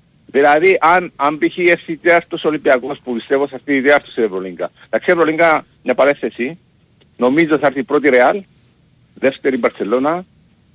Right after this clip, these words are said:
τρίτη Μονακό, τέταρτος Ολυμπιακός και πέμπτος, έκτος, ο, δεν ξέρω τη σειρά, η Μπολόνια και ο Παναθηναϊκός.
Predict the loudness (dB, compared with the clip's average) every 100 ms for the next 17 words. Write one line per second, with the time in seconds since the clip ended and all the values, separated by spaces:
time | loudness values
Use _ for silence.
0 | _ _ -2 0 2 2 0 2 0 0
1 | -4 _ _ _ _ _ _ _ _ _
2 | 0 0 0 -8 -8 -4 -4 -2 -2 -2
3 | -6 _ _ _ _ _ _ _ -2 -2
4 | -4 -6 -6 -6 -4 -4 2 2 4 2
5 | 2 0 0 -2 -6 -4 -4 -4 -4 2
6 | 2 2 -2 -12 _ -20 _ _ -10 -2
7 | 0 0 -2 -2 -2 -2 -4 -2 -4 -2
8 | -6 -8